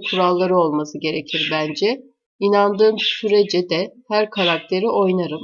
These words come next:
Ama karakterin düşünülen kişiliğine uymayan hiçbir şey yapmam diyerek anlatmıştır. Kariyer planlaması hakkında da asla oynamam dediği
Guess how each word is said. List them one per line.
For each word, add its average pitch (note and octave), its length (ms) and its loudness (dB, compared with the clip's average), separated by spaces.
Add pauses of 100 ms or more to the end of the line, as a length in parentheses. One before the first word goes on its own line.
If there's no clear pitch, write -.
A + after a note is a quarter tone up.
(400)
Ama G3+ 200 2
karakterin G3+ 680 2
düşünülen G3 600 0
kişiliğine E3 560 -6
uymayan F3 600 0
hiçbir G3+ 280 -4
şey G#3 300 -2
yapmam F3+ 420 -2 (880)
diyerek E3 380 -4
anlatmıştır. E3 760 -10 (920)
Kariyer A#3 460 0
planlaması A3 600 -4
hakkında G3+ 520 -6
da G3 220 -2
asla G3+ 500 -2
oynamam G3 540 0
dediği F3 680 -4